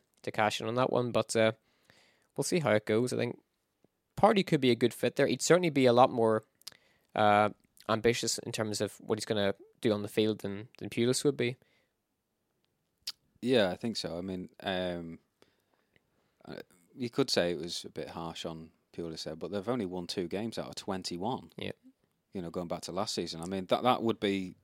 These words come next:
Speaker 2: that
Speaker 1: That
Speaker 2: would be
Speaker 1: yeah.
Speaker 2: form enough t-, for anyone to get sacked, wouldn't
Speaker 1: And when
Speaker 2: it?
Speaker 1: his philosophy is so results based, you know, it's
Speaker 2: Yeah.
Speaker 1: it doesn't have much to fall back on past the,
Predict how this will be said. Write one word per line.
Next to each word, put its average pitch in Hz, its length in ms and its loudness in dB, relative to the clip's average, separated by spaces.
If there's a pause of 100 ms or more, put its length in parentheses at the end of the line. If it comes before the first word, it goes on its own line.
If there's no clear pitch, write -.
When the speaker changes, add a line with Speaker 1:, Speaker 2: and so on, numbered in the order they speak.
(100)
Speaker 2:
that 120 120 2
Speaker 1:
That 101 40 4
Speaker 2:
would 117 100 2
be 110 100 4
Speaker 1:
yeah. - 160 -2
Speaker 2:
form 104 260 2
enough 98 280 -2
t-, - 120 -20
for 92 200 -2
anyone 95 340 -2
to - 100 -10
get 76 100 -10
sacked, 85 300 -10
wouldn't 117 100 2
Speaker 1:
And 113 80 4
when 123 60 2
Speaker 2:
it? 120 60 2
Speaker 1:
his 110 80 -4
philosophy 110 380 2
is 107 80 0
so 117 240 4
results 107 440 0
based, 113 320 0
you 104 80 -2
know, 101 40 -2
it's - 280 -6 (180)
Speaker 2:
Yeah. 98 340 0
Speaker 1:
it 101 120 -8
doesn't 110 200 -2
have 110 80 -4
much 104 160 -4
to - 80 -12
fall 104 200 2
back 98 240 2
on 101 200 -4
past - 380 0
the, 98 240 -2